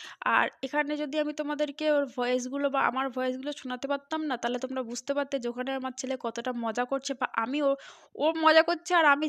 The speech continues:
চিল্লে চিল্লে ঘুরে ঘুরে আমার কী অবস্থা। আর ওখানে ভেতরটা যেহেতু বাচ্চাদের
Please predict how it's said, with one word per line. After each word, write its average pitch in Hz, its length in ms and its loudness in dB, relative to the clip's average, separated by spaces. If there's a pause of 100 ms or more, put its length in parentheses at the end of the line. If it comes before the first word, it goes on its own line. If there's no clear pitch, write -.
চিল্লে 294 340 0
চিল্লে 294 280 -2
ঘুরে 262 280 -2
ঘুরে 269 180 -2
আমার 247 300 -2
কী 240 140 -10
অবস্থা। 208 380 -6 (120)
আর 226 180 0 (140)
ওখানে 277 280 -8
ভেতরটা 262 400 -4
যেহেতু 269 260 -4
বাচ্চাদের 247 480 -6